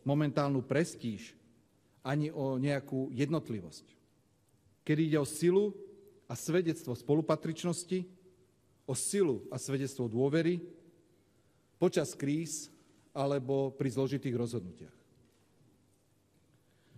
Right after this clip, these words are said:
Už viackrát som povedal svoj názor, že v diskusii o migračnej kríze,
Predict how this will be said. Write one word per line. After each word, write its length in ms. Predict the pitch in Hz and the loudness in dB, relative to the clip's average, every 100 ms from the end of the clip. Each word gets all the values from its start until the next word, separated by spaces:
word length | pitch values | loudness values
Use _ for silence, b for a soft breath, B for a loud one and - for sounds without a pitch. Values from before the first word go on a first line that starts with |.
| b b b b b - - _ - - - | b b b b b -20 -20 _ -20 -6 -2
Už 160 | 147 | 4
viackrát 480 | 180 208 - 151 151 | 4 4 2 0 2
som 80 | 147 | 0
povedal 400 | 156 156 151 147 | 2 4 4 2
svoj 240 | 147 147 | 4 2
názor, 560 | 143 147 127 123 127 135 110 B B B B | 4 2 2 2 2 0 -4 B B B B
že 240 | 117 127 131 | -2 0 0
v 160 | 110 | 2
diskusii 400 | 156 - 160 175 | 0 0 0 2
o 80 | 147 | 2
migračnej 560 | 151 156 156 156 151 143 | 2 0 0 0 -2 -2
kríze, 400 | 156 156 123 | -2 -2 -4